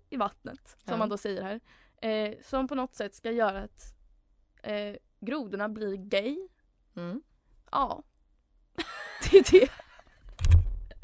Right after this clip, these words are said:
Speaker 2: Ja, kort och gott, så att säga.
Speaker 1: Kort och gott. Vi
Speaker 2: Varför
Speaker 1: hade
Speaker 2: tror han det?
Speaker 1: Varför tror han det? Ja, det är så, det vet jag inte.
Speaker 2: Nej.
Speaker 1: Det, den, det
Speaker 2: Och vi kan ju
Speaker 1: svaret har jag inte.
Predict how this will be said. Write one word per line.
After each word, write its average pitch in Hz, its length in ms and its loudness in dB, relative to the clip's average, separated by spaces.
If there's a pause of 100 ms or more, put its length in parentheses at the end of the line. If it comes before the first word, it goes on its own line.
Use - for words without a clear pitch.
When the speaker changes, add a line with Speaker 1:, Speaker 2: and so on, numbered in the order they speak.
(920)
Speaker 2:
Ja, 254 380 4
kort 330 240 0
och 247 80 -2
gott, - 220 -2 (100)
så 208 80 -2
att 190 60 -4
säga. 165 240 -2 (140)
Speaker 1:
Kort 349 240 -2
och 262 80 0
gott. 220 300 4
Vi 226 60 -10
Speaker 2:
Varför 294 160 10
Speaker 1:
hade 330 200 10
Speaker 2:
tror 339 120 6
han 311 140 6
det? 196 240 4 (840)
Speaker 1:
Varför 277 400 0
tror 226 320 -6
han 226 240 -4
det? 220 460 -4
Ja, 294 400 4 (140)
det 233 140 -8 (120)
är 302 40 6
så, 254 340 0 (200)
det 330 260 4
vet 285 460 -2
jag 175 160 2
inte. 180 360 -6
Speaker 2:
Nej. 208 240 0 (380)
Speaker 1:
Det, 277 240 -2
den, 302 280 0 (180)
det 254 60 -18
Speaker 2:
Och 240 80 -8
vi 302 40 -2
kan 294 80 -2
ju 247 60 -2
Speaker 1:
svaret 262 280 6
har 311 160 2
jag 294 140 4
inte. - 320 -6